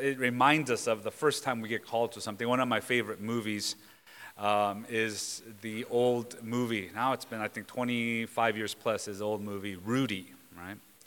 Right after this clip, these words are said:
And it's supposed to be loosely based on a true story.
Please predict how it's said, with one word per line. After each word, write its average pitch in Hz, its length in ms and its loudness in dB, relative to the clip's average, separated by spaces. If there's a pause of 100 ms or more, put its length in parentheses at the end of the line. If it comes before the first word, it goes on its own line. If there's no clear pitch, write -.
(600)
And 98 220 4
it's 92 120 0
supposed 113 300 4
to 113 60 -6
be 110 100 -2
loosely 107 440 -2
based 107 380 2
on 107 300 6
a 104 60 -2
true 113 200 -4
story. 98 520 0